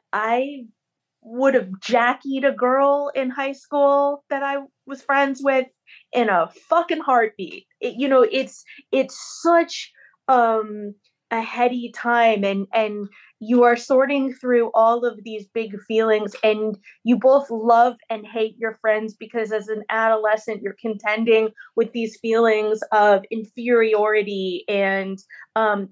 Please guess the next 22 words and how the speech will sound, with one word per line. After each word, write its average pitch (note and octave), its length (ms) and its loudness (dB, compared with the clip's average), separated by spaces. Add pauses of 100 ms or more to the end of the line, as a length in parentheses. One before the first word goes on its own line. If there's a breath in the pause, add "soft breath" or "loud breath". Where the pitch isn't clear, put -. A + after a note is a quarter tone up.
feeling D4+ 340 0
alone B3+ 480 0
even A#3 360 -8
when A#3 100 -6
you're A3+ 120 -8
surrounded A3 640 -4
by G3+ 280 -2
people, A#3+ 360 -4
and A3 120 -4
nobody C4+ 380 -2
can B3 160 -12
possibly B3+ 720 -6
feel A#3 420 2 (380 loud breath)
the C4 140 2
same A#3+ 360 0
way G#3+ 420 0
I G#3 320 -2
do. F#3+ 340 -6
And A3 400 -4
when C4 260 -8
you C#4 220 -6 (100)
put E4 320 2